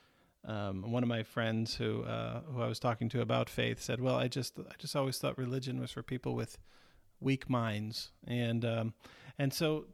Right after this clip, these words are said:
does, does faith make sense? And, uh, so I, I was reading a book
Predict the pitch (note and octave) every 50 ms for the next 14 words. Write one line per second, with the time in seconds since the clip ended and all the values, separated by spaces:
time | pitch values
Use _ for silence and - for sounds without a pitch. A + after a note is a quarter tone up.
0 | - - D3+ D#3+ E3 D3+ - - - D3 D3+ C#3+ - - - C3 C3+ C3 - -
1 | C3 C3+ C3 - - - - C#3+ B2 A#2+ - - - - - - - - - _
2 | _ - - C3+ B2+ B2+ B2+ B2 A#2+ A#2 A#2 - - - - - - B2 - -
3 | - A2+ A2 A#2 A#2 - - - D3+ C3+ C#3+ - - C#3 C3+ C3 C3 B2+ B2 G#2+
4 | - - _ _ _ _ _ _ - C#3+ C3 B2 - D#3 E3 E3+ G3 F#3 F3 C#3+
5 | - - C#3 B2 B2 - -